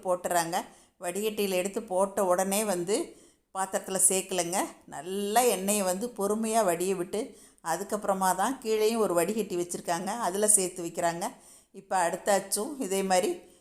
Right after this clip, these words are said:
சுத்த ஆரம்பிச்சிட்டாங்க. சுத்த ஆரம்பிச்சோன்னே பாருங்க இடையில நிப்பாட்டவே இல்ல, நல்லா ஃபாஸ்ட்டாக சுத்திக்கிட்டே இருக்காங்க. அந்த எண்ணெயில எந்த அளவுக்கு வேகுதோ, அந்த அளவுக்கு சுத்திடுறாங்க.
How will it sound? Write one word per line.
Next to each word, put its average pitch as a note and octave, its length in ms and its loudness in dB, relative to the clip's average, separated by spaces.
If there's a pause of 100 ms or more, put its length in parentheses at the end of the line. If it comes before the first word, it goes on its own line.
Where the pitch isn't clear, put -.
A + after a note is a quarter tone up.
(200)
சுத்த F#3 220 -6 (160)
ஆரம்பிச்சிட்டாங்க. F3+ 680 2 (1400)
சுத்த G3+ 200 -8 (160)
ஆரம்பிச்சோன்னே G3+ 520 2 (140)
பாருங்க F#3+ 300 0 (140)
இடையில G#3 240 0 (100)
நிப்பாட்டவே G3+ 600 0
இல்ல, F3+ 120 2 (240)
நல்லா F#3 340 -2
ஃபாஸ்ட்டாக G3 760 2 (380)
சுத்திக்கிட்டே A3 540 0
இருக்காங்க. F#3+ 340 2 (140)
அந்த G3 120 2 (100)
எண்ணெயில A3 360 4
எந்த G3+ 200 4
அளவுக்கு A3 320 2
வேகுதோ, F#3 300 2 (220)
அந்த F3 220 -2
அளவுக்கு G3+ 340 2
சுத்திடுறாங்க. F3 640 2